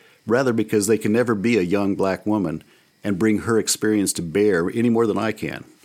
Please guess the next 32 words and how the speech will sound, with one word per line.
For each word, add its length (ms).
So 200
for 120
today, 480
think 360
about 220
the 80
young 240
black 280
women 260
who 140
are 80
students 440
on 140
campus 640
and 140
ask 240
yourself, 720
who 120
do 80
you 100
think 480
they 200
would 180
want 220
to 80
see 200
appointed 460
to 60
the 80
Board 220
of 60
Trustees? 680